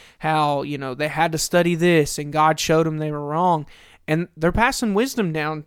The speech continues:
to me and Grant as younger men. And I know we have an opportunity to sit here and speak with them, but I, I will tell you this,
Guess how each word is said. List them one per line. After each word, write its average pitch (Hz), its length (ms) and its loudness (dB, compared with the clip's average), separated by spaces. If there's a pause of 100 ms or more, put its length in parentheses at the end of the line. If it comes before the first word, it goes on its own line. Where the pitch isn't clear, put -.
(100)
to 160 100 -2
me 160 240 2
and 175 140 0
Grant 196 260 2
as 160 160 -6
younger 170 260 -2
men. 175 420 -4 (280)
And 151 140 0
I 175 40 4
know 202 120 6
we 202 120 6
have 190 100 2
an 185 60 2
opportunity 180 420 0
to 151 60 -4
sit 180 180 -2
here 160 120 -2
and 151 120 -6
speak - 340 -4
with 160 140 -4
them, 143 340 -8
but 151 100 -4
I, 175 280 4
I - 20 8
will 202 220 2
tell 202 160 -2
you 175 100 0
this, 156 220 -4